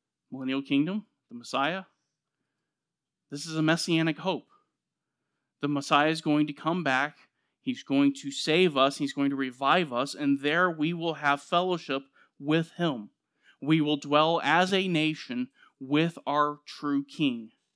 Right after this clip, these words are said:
the king that has been promised to us for a long time. Notice that it says they will be living with him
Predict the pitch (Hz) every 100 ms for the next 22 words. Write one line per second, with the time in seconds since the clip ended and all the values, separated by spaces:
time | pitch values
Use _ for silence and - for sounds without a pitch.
0 | _ _ _ - 135 143 170 165 165 160
1 | 156 160 139 156 156 156 - 160 151 156
2 | - 147 143 151 143 147 156 139 262 147
3 | 135 120 _ _ _ _ _ _ _ _
4 | _ _ _ _ _ _ _ _ _ _
5 | _ _ _ _ _ _ _ _ 160 151
6 | 160 - 143 139 139 147 139 147 139 143
7 | 135 143 165 160 143 135 113 104